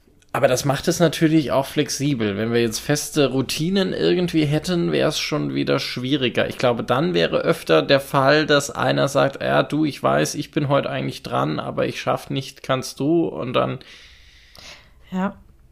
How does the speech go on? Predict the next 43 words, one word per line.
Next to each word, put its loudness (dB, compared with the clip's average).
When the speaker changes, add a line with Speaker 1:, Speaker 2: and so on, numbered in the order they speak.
Speaker 2:
Weil 2
du 4
vorhin, 2
ich -12
will 2
dir 4
auch 2
was 0
sagen 4
noch, -2
ich, -10
das -10
ist -12
gerade 2
ein, 0
ein 0
Gedankensprung, -2
sorry -4
für -6
alles. -4
Ähm, 0
<laughs> -10
ich -4
hoffe, 6
ihr 2
könnt -2
mir -4
folgen. 2
Du 2
hast 0
vorhin 6
ja 2
gesagt, -2
ich -2
hatte 0
früher 0
ja 2
Schicht-, -4
Schichten, -2
wo 0
Speaker 1:
Mhm. 0
Speaker 2:
man 0
wusste, 0